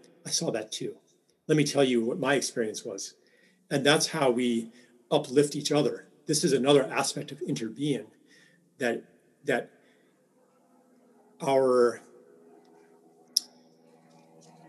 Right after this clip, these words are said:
uh, excuse me, I'm gonna wait for this airplane to pass.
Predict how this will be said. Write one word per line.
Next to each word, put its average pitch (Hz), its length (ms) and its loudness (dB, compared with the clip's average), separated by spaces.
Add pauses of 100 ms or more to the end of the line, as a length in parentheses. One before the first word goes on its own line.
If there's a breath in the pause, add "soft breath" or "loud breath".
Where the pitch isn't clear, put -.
(420)
uh, 104 80 -14 (680)
excuse 120 380 -8
me, 120 60 -4
I'm 117 80 -4
gonna 120 120 -4
wait 120 140 -2
for - 120 -16
this - 320 -8 (240)
airplane 127 340 -8
to 113 60 -12
pass. 117 380 -6